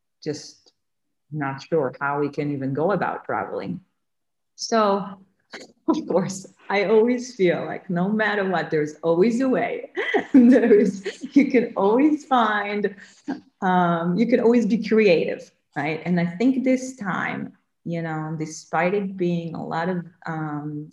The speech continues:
doom and gloom, this opened this big window, an opportunity for creativity and, like, this emergence of,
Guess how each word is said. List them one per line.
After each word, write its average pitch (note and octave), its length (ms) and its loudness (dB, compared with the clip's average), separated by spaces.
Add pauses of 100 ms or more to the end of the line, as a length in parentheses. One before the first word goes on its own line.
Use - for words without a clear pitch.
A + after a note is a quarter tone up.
(140)
doom F3 220 0
and D#3+ 120 0
gloom, D3+ 360 -4
this C#3 220 -8
opened E3 420 -4
this C#3 280 -10 (160)
big F3+ 520 -2 (260)
window, F3 800 -2 (340)
an E3 100 -6
opportunity D3 680 -8
for B2 180 -14
creativity - 800 -10 (840)
and, E3+ 280 -2
like, D3+ 260 -2
this D#3 200 -4
emergence E3 800 -2
of, C3 280 -8